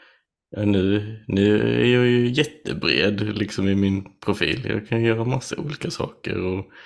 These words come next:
eh, ja, en bred spännvidd liksom över, över många områden och inom samma. Och det, det hamnar man ju inte bara genom att, att gå en utbildning, utan det är ju att man,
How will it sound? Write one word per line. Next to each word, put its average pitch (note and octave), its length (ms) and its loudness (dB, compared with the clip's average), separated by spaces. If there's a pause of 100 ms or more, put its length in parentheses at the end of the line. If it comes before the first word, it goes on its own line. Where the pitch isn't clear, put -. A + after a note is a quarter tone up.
(440)
eh, B2+ 160 -8 (640)
ja, F#2+ 280 -6 (120)
en G2+ 280 -2
bred G#2 520 2 (220)
spännvidd G2+ 760 0
liksom - 400 -6
över, G2 320 -4 (680)
över G2 160 -4
många F#2+ 260 2
områden F#2 560 -4 (1300)
och G2 80 0
inom F2 220 0
samma. F#2+ 320 -4 (1120)
Och G2 420 -2 (440)
det, F#2+ 140 2
det G2 260 0
hamnar A2 280 4
man G2+ 140 4
ju G#2 60 4
inte G#2 160 -2
bara F#2 260 0
genom G2 520 0
att, - 220 -8
att G2 80 -2
gå F#2+ 100 0
en G2 80 2
utbildning, - 540 -4
utan - 300 -6
det F#2 60 0
är F#2 40 4
ju F#2 120 2
att F2 120 -8
man, F#2 360 -2